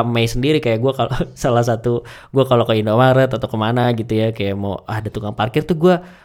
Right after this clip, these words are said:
ah, gua mau, ini pertunjukan nih buat gua, <laughs> ini sesuatu yang lucu buat gua karena tukang parkirnya ramah-ramah kalau di Bandung dan gua dengan sukarela ngasih dua ribu gitu. Gua nggak tahu apakah tukang parkir di Bandung yang ramah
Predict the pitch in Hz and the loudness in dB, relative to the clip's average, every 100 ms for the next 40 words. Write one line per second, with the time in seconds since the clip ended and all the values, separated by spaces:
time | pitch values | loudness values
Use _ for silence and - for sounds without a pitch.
0 | - 117 113 113 110 104 113 123 139 131 | -2 0 2 2 0 0 -2 0 0 0
1 | - 131 120 147 156 131 120 113 113 120 | 2 2 4 4 4 4 2 2 2 2
2 | 113 104 - 156 139 117 120 131 127 123 | 0 0 -2 -2 -2 -2 2 2 2 0
3 | 113 120 143 135 120 113 113 123 113 104 | 2 0 0 -2 -2 -2 -2 0 -2 -4
4 | - 117 117 117 - - - - - - | -8 -8 -6 -6 -8 -16 -20 -20 -20 -10
5 | 127 120 113 107 123 123 135 123 113 107 | -4 -2 0 -2 0 0 0 0 0 -2
6 | 113 127 117 117 117 117 110 110 104 104 | 0 0 0 0 -2 -2 -2 -2 -2 -2
7 | 110 107 107 107 107 113 120 104 104 - | 0 0 0 -2 -2 0 0 -2 -4 -6
8 | 110 101 107 113 107 98 - 104 98 95 | -6 -4 -2 -2 -2 -4 -6 -6 -6 -8
9 | 98 104 98 - - 101 - - - - | -8 -8 -10 -12 -10 -10 -10 -18 -20 -20
10 | _ _ _ _ _ _ - _ _ _ | _ _ _ _ _ _ -20 _ _ _
11 | 147 190 143 113 135 127 110 107 104 98 | 0 0 0 0 0 0 -2 0 0 0
12 | 98 117 104 104 104 101 101 104 104 98 | -4 -4 -4 -2 -4 -4 -4 -2 -4 -4
13 | 101 101 101 98 90 95 117 135 | -4 -4 -4 -4 -4 -6 -6 -6